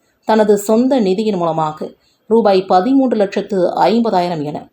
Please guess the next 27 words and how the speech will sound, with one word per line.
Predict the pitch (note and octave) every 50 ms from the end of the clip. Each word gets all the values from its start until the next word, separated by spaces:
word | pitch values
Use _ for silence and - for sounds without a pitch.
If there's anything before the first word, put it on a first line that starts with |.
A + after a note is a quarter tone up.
| _ - - - _ _
மொத்தமாக | G#3+ G#3+ G#3+ - G#3 F#3+ F#3 G3 G3+ - C#4 A3+ F3+ E3 E3
நாற்பது | E3 - - A#3 C#4 C4+ C4 A3+ G#3
லட்சத்து | G3+ G3+ - G#3+ F#3+ - - F#3 G#3+ B3 B3+ - - - F3+
ஐம்பதாயிரம் | F#3+ G#3+ A3+ A3+ A3 G#3+ G#3 G3+ F#3 D#3
மதிப்பீட்டில் | D#3 D#3+ F#3+ F#3 G3 F#3+ F#3 - F#3+ D3 D3 C#3 C#3 - _ _ _ _ _ _ _ _ _ -
மைனர் | F#3 F#3 F#3+ G#3 B3+ C#4+ D4+ D4 - -
பாலம் | A#3 G#3+ G#3 G#3 G3 G3+
கட்டுவதற்கான | F#3 - F#3+ F3+ F3 E3 E3+ - F3 F3 G3 A3+ G#3+ E3 -
பணி | - E3+ F3+ G#3+ G#3+
இன்று | G#3 G3 F#3+ F#3 F#3 -
துவக்கி | F#3 F3 F#3 G3 F#3+ - D#3+
வைக்கப்பட்டது. | D#3 D3 D3 D3 - D#3 D3 - E3 D3 - - _ _ _ _ _ _ _ _ _ _
பூமி | F3 E3+ G#3+ A#3 A#3 G#3+ F#3+
பூஜையானது | D#3+ D#3+ E3+ E3+ F3 E3 E3+ D#3+ D#3+ D#3 D3 D#3+ G#3 C#4 A3+
வானூர் | F3+ F3 F3 F#3 A3 B3 B3 A3+
ஒன்றிய | G3+ G3+ G3 - - G3 F#3
பெருந்தலைவர் | F#3 F3 F3 F3+ F3+ F3+ E3 D#3+ D#3 D#3+ D3+ - C4+ C#4 - - _ _ _ _ _ _
உஷா, | F#3 F#3+ - - G3+ E3+ F3 A#3 C#4 C#4
பி | - A#3+ B3 B3
கே | A#3+ - B3 A#3+
டி | A3 G3+
முரளி | E3+ D#3 D#3 F3 G3 G3+ F#3+
தலைமையில் | - D3+ D3 C#3 D3 C#3+ - - _ _ _ _ _ _ _ -
ஊராட்சி | A#3 B3+ C4+ C#4 C4+ C4+ C4
மன்ற | A3+ G#3+ G#3 G#3+
தலைவர் | G#3 - G3 F#3+ G3 F#3 A#3 B3+ F3+
வெங்கடேசன், | F3+ F3+ F#3 F#3+ A3+ G#3+ G#3+ G3 F#3+ F#3+ - E3+ G3